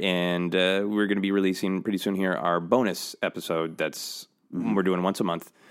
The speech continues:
Speaker 1: the Finish the Fan Fiction, that's only available to patrons. So, uh, you can get access to that at just two bucks a month.
Speaker 2: Right. And, uh, the next, uh, goal, uh, you said, was related to, to theme music and, and, and really, uh,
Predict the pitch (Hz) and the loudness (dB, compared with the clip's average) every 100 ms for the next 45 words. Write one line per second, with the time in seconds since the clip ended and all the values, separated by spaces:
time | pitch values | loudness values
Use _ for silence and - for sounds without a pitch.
0 | - - 82 - 90 - 92 87 87 80 | -20 -4 -4 -2 -2 -2 -2 -2 -2 -4
1 | 85 82 78 104 95 82 85 80 82 - | -4 -4 -6 -2 0 2 0 0 -4 -6
2 | - 98 92 90 92 - 90 78 90 95 | -4 -4 -2 -4 -2 -2 -2 0 0 -2
3 | 87 92 92 107 110 - 90 - 85 92 | -2 -2 -2 -2 -2 -2 -4 -4 -2 -4
4 | - - - - 82 87 - - 85 78 | -8 -20 -10 -8 -4 -6 -4 -4 -2 -4
5 | - - 98 80 78 76 - - _ - | -6 -8 -8 -4 -6 -6 -14 -18 _ -6
6 | 87 78 78 - 110 104 104 101 101 95 | -2 -2 -4 -4 0 2 4 4 2 2
7 | 101 104 - - - 104 95 98 101 101 | 0 0 -4 -8 -2 -2 2 2 2 2
8 | 95 80 92 95 104 90 90 95 95 95 | 0 -2 -4 -6 -6 -6 -4 -2 0 0
9 | 104 98 92 98 - 139 123 123 117 107 | 0 -2 -2 -6 0 4 4 4 0 0
10 | 104 92 80 90 - 87 98 101 98 95 | 0 0 -2 -4 -4 -2 0 2 2 0